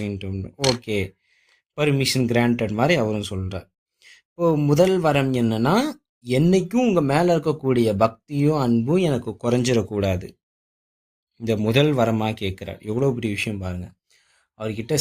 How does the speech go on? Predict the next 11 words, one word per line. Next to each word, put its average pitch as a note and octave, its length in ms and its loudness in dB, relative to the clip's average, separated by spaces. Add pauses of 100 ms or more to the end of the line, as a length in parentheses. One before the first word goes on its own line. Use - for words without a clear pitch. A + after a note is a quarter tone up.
செல்வமோ B2 840 0
ஒரு G#2 200 -2 (560)
சூரிய E3 380 2
லோகத்திலே B2+ 560 0
கூட C#3+ 300 2
அங்கீகாரமோ B2 680 2
ஏதோ A#2+ 100 2
கேட்டிருக்கலாம். A2 440 -6
ஆனா G#2 220 -2
அவர் B2 160 -2
கேட்டது, A#2+ 680 -4